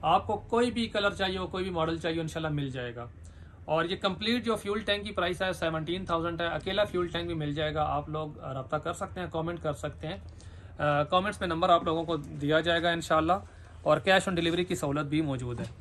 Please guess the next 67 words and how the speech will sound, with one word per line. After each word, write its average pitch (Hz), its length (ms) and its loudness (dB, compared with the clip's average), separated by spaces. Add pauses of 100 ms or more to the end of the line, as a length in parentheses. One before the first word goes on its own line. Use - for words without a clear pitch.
(320)
ये 131 60 -4
दूसरी 131 280 -2
site 165 220 2
भी 170 80 0
आप 170 140 6
check 165 220 2
करें, 160 220 0
Genuine 135 280 -2
Sticker 160 380 0
है 160 140 6
इसके 160 180 -2
ऊपर 156 320 4 (400)
और 143 140 4
Genuine 180 340 4
Fuel 175 260 2
Tank 170 260 2
का। 175 60 2
ये 165 120 2
देखें, 156 240 -2
यहाँ 151 340 0
पे 165 80 2
आप 151 260 4
numeric 143 460 2
से 170 100 2
spot 147 340 2
करेंगे। 170 300 4
और 196 80 2
सबसे 196 260 2
बड़ी 175 220 6
बात 180 280 6
है, 196 80 2
इसमें 180 240 2
आप 165 180 6
लोगों 170 180 4
को 170 80 6
कोई 180 220 4
copy 170 300 6
नहीं 175 100 4
मिलेगी, 151 320 2
hundred 151 400 2
percent 151 480 0
Genuine 147 300 2
Atlas 147 280 2
Honda 139 240 0
का 139 80 0
fuel 143 240 -2
tank 147 280 -2
है। 180 140 -2 (480)
अंदर 170 200 8
से 175 140 4
देखें, 160 300 2
काफ़ी 160 280 4
लंबा 151 340 8
इसका 156 200 2
जो 151 120 2
है 147 140 4
neck 139 220 2
होता 139 220 0
है, 143 80 4
यानी 139 200 0
कि 143 80 0
गला 143 300 8
कह 151 180 4
लें, 139 140 2
cylinder 143 380 0
कह 139 180 0
लें। 147 160 -4